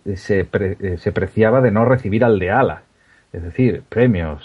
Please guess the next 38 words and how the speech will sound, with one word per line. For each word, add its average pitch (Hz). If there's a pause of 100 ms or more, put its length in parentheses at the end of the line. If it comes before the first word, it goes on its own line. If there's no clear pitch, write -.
(100)
eh, 80
del, 85
del 90
Estado. 104 (340)
Si -
se 127
premiaba, 110
si -
se 113
preciaba 120
de, 127
de 127
ello, 135 (280)
era 82
porque -
sabía 78 (460)
<laughs> -
que -
había 90
muchos 98
periodistas 98 (360)
que 92
estaban 90
a 113
sueldo. 101 (340)
Y 147
esto 170
siempre 92
ha 82
ocurrido. 131 (160)
Esto -
no 90
hay 92
que 95
tampoco. 87 (460)
Ahora, 117 (420)
la 113
libertad 110